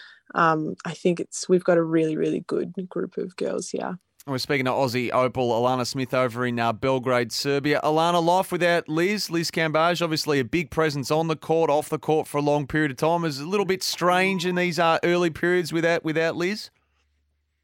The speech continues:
Speaker 1: Yeah, definitely. Obviously, she's a very dominant player,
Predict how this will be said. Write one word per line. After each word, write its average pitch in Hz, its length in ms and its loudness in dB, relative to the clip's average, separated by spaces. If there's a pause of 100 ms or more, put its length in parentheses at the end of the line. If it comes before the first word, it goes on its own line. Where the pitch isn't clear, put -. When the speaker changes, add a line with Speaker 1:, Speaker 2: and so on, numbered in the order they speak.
(540)
Speaker 1:
Yeah, 202 160 0
definitely. 190 500 -2
Obviously, 185 520 -6
she's 180 260 -8
a 180 80 0
very 175 360 -4
dominant 175 540 -8
player, 180 480 -4